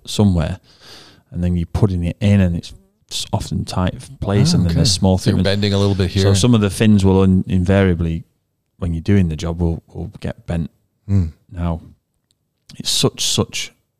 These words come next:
Speaker 1: it's almost, almost, um, almost like foil in,
Speaker 2: Yeah.
Speaker 1: in its, well, it is basically. It's very, very difficult to, to not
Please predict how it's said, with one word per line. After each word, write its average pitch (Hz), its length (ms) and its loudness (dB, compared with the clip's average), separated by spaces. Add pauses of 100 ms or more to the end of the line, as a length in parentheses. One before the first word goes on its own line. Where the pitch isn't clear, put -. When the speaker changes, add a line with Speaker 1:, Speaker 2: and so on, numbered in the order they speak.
(320)
Speaker 1:
it's 139 140 -6
almost, 131 360 2 (580)
almost, 113 380 -6
um, 101 300 -16 (360)
almost 123 220 -20
like - 160 -18
foil 110 680 -4
in, 95 120 -6
Speaker 2:
Yeah. 92 180 4
Speaker 1:
in 90 100 -8
its, - 400 -10 (840)
well, 107 200 0
it - 80 -2
is 139 140 0
basically. - 680 -4 (340)
It's - 160 -18
very, 127 180 4
very 95 200 4
difficult 90 540 0
to, 85 260 -2 (140)
to - 120 -8
not 90 340 0